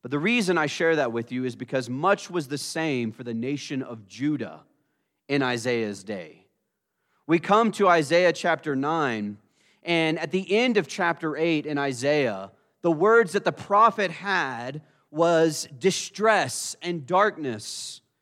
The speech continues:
the gloom of anguish over the land.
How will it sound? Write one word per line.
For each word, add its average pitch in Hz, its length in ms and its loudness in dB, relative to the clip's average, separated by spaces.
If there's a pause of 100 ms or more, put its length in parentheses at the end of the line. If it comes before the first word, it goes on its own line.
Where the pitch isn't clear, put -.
(200)
the 190 100 4
gloom 226 540 2
of 196 220 2
anguish 190 680 0 (100)
over 170 600 4 (160)
the 190 80 0
land. 175 720 0